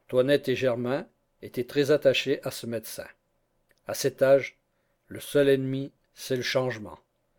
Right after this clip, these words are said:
Le docteur Giraud venait les consulter presque toutes les semaines, surtout Germain. Son diabète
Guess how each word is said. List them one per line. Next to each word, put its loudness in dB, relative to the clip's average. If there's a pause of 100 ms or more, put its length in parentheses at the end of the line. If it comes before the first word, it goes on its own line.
(440)
Le -16
docteur 2
Giraud 4
venait -2
les 0
consulter -2
presque 0
toutes -16
les -4
semaines, -12 (560)
surtout -8
Germain. 2 (720)
Son -2
diabète 4